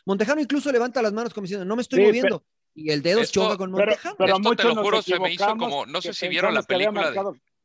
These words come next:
Speaker 2: Ah,
Speaker 3: la
Speaker 2: perdón,
Speaker 3: película de
Speaker 2: adelante.
Speaker 3: Minority Report, que es como la policía preventiva del futuro, que
Speaker 1: Claro,
Speaker 3: sale
Speaker 1: ándale.
Speaker 3: Tom Cruise.
Speaker 1: <laughs> Sí, sí, sí, sí,
Speaker 3: Yo,
Speaker 1: sí.
Speaker 3: la verdad,
Speaker 1: <laughs>
Speaker 3: eh,
Speaker 1: Claro.
Speaker 3: acá me pongo a, a, a ver el escenario y digo,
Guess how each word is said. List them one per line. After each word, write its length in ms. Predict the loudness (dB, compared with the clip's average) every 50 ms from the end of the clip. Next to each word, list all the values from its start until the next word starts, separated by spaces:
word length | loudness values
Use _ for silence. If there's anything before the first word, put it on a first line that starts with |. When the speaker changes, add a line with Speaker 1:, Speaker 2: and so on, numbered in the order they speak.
| _ _ _ _ _ -20
Speaker 2:
Ah, 100 | -20 -18
Speaker 3:
la 40 | -10
Speaker 2:
perdón, 220 | -6 -4 -4 -4
Speaker 3:
película 420 | -4 -4 -4 -4 -2 -2 0 0 0
de 80 | 0
Speaker 2:
adelante. 240 | -2 -2 -2 -4 -4
Speaker 3:
Minority 460 | -2 -2 0 0 0 -2 -2 -6 -8
Report, 540 | -6 -6 -6 -8 -8 -6 -4 -4 -4 -4 -6 -12 -20 -20 _ _ _ _ _ _ _
que 80 | -8 -6
es 120 | -6 -6
como 200 | -8 -8 -6 -4
la 120 | -2 -2 -4 -4
policía 640 | -6 -10 -10 -10 -10 -6 -4 -2 0 -2 -2 -4 _
preventiva 800 | -4 -2 -2 0 -2 -2 -4 -6 -8 -6 -6 -2 -2 0 0
del 140 | 0 -2 -4
futuro, 520 | -8 -14 -16 -12 -10 -10 -8 -8 -10 -12 _ _ _ _ _ _
que 60 | _ -12
Speaker 1:
Claro, 320 | -6 -2 -2 0 0 -2
Speaker 3:
sale 160 | -2 -4 -4
Speaker 1:
ándale. 240 | -2 -2 0 0 -2 -2
Speaker 3:
Tom 60 | -4
Cruise. 380 | -4 -4 -4 -2 -2 -4 -4 -4
Speaker 1:
<laughs> 20 |
Sí, 160 | -6 -6 -4
sí, 160 | -4 -4 -4 -4
sí, 160 | -6 -6 -6
sí, 100 | -4 -2
Speaker 3:
Yo, 120 | 0 2
Speaker 1:
sí. 80 | 2 2
Speaker 3:
la 160 | 2 2 2
verdad, 600 | 0 0 0 0 2 2 0 0 -2 -6 -10 -10 -10
Speaker 1:
<laughs> 80 | -8 -8
Speaker 3:
eh, 80 | -8
Speaker 1:
Claro. 300 | -8 -6 -4 -2 -2 -2
Speaker 3:
acá 200 | -2 -2 -2 -2
me 140 | -2 -2 -2
pongo 340 | -2 -2 -4 -4 -2 0 0
a, 60 | 2
a, 320 | 2 0 -2 -4 -2 -2 0
a 40 |
ver 160 | 0 0 0 0
el 120 | 0 0
escenario 420 | -2 -6 -8 -8 -6 -4 -4 -4 -4
y 20 | -4
digo, 380 | -4 -4 -2 -2 -2 -2 -4